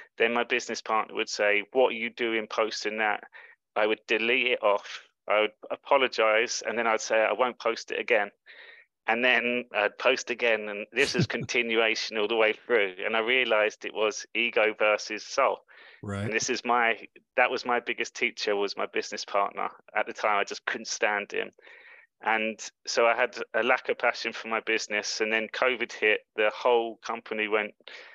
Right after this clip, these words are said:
Speaker 1: uh, into lockdown, nine months. The, the city of London just disappeared, and we were just spiraling out of, um, control. P-,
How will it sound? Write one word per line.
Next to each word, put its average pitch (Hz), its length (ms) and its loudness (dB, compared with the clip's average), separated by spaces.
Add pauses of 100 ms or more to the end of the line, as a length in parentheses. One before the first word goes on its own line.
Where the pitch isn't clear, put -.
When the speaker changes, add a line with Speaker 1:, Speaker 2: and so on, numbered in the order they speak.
(200)
Speaker 1:
uh, 104 200 6
into 110 220 -6
lockdown, 117 600 2
nine 117 280 0
months. - 760 -6
The, 131 160 -6 (240)
the - 120 0
city 120 360 2
of 107 100 0
London 113 340 0
just 107 240 -4
disappeared, 107 680 0
and 107 260 -8 (460)
we 117 160 0
were 107 80 -4
just 104 180 -2
spiraling 107 580 2
out 104 240 2
of, - 440 -6
um, 95 340 2
control. 107 580 2 (120)
P-, - 100 -12